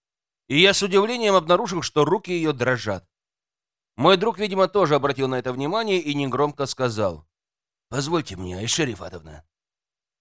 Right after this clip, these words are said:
Женщина смущенно улыбнулась и с заметным облегчением ответила: «Да, Андрей Владимирович, пожалуй, так будет лучше».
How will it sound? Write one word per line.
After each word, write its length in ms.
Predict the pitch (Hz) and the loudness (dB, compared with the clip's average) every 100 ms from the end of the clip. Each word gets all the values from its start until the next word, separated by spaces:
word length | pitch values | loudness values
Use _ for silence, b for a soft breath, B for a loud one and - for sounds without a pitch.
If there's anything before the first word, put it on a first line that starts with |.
| _ _ _ | _ _ _
Женщина 420 | 139 233 247 220 | 0 2 4 2
смущенно 480 | 196 185 180 196 175 | 2 2 0 2 4
улыбнулась 580 | 160 170 170 269 247 - | 4 2 0 -2 -2 -2
и 100 | 190 | -2
с 60 | 151 | -2
заметным 640 | 117 165 180 170 - 143 | 2 4 4 2 0 -2
облегчением 680 | 139 135 135 - 196 170 160 | -2 -4 -4 -4 -4 -2 -2
ответила: 600 | 147 123 104 98 98 98 _ _ _ _ _ _ _ _ | -2 -2 -4 -4 -6 -8 _ _ _ _ _ _ _ _
«Да, 500 | 170 170 127 107 95 - | -8 -4 -2 -4 -8 -12
Андрей 340 | 123 123 135 | -8 -6 -6
Владимирович, 640 | 101 92 95 92 98 - _ _ _ _ _ | -8 -8 -8 -6 -8 -10 _ _ _ _ _
пожалуй, 460 | 165 147 185 190 | -6 -4 -6 -8
так 340 | 156 - 156 156 | -10 -6 -8 -6
будет 320 | 123 123 120 _ | -8 -6 -8 _
лучше». 560 | 95 92 - - 92 | -12 -10 -10 -8 -10